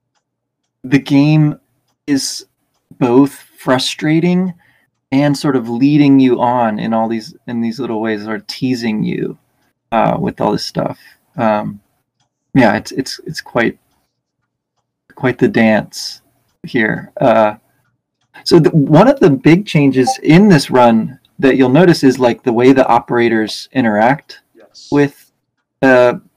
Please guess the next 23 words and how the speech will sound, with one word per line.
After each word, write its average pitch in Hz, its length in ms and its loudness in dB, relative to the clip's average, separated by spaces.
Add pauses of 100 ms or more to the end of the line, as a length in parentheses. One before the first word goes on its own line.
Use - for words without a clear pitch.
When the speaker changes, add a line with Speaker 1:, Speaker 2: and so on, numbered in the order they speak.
(120)
Speaker 1:
you 151 200 -2
know, 120 120 0
nine 123 340 0
S 123 220 -2
being 123 360 -6
this 120 200 -8
lowly 120 300 2
scanner, 117 600 -2
I 117 120 0
guess, 117 580 -4 (560)
versus, 123 340 0
like, 120 180 -2
the 127 120 0
fawning 120 800 -2
and 117 160 -4
sort 120 140 -6
of, 107 100 -10
like, 110 200 -6
playful 110 800 -6
operator 107 800 -2 (140)
talk 104 280 0 (120)
with, 110 320 -6
um, 101 340 0